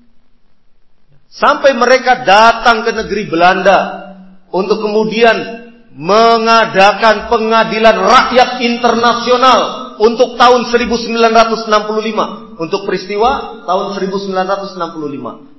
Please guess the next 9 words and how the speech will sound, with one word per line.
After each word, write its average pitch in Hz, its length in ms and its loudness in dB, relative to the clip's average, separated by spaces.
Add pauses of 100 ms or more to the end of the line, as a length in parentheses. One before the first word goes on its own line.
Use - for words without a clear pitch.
(120)
pengadilan 156 480 -6
rakyat 127 560 -12
di 135 240 -6
Den 160 160 2
Haag, - 320 -8
Belanda. 104 560 -10 (4000)
Demikian 190 560 -18
keadaan 123 400 -18
mereka, 131 400 -16